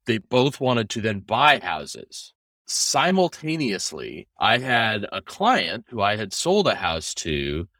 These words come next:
say that they were moving and they needed to sell their house.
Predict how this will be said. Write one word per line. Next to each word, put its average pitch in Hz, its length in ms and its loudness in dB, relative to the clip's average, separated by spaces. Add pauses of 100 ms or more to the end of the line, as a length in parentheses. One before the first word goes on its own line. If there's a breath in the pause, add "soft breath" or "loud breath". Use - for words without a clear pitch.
(160)
say 120 320 2
that 107 160 -4
they 127 180 0
were 156 140 2
moving 123 580 -2 (720)
and 110 220 0
they 123 160 4
needed 139 220 2
to 113 80 -2
sell 107 260 0
their 98 160 -2
house. - 460 -8